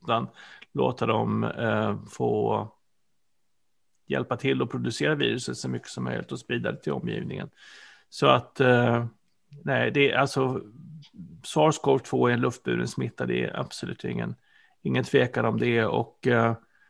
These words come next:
de myndigheter och länder som accepterar det och arbetar efter den, efter den principen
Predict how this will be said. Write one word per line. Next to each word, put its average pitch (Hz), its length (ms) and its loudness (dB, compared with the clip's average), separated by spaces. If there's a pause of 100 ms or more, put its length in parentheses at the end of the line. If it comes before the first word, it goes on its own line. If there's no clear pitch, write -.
(460)
de 139 800 8 (480)
myndigheter 143 840 4
och 131 80 6
länder 131 440 4
som 123 560 0
accepterar 147 800 2
det 123 120 4
och - 160 2
arbetar 147 500 4
efter 135 220 -2
den, 117 260 -2 (640)
efter 135 240 -6
den 123 160 0
principen 120 800 0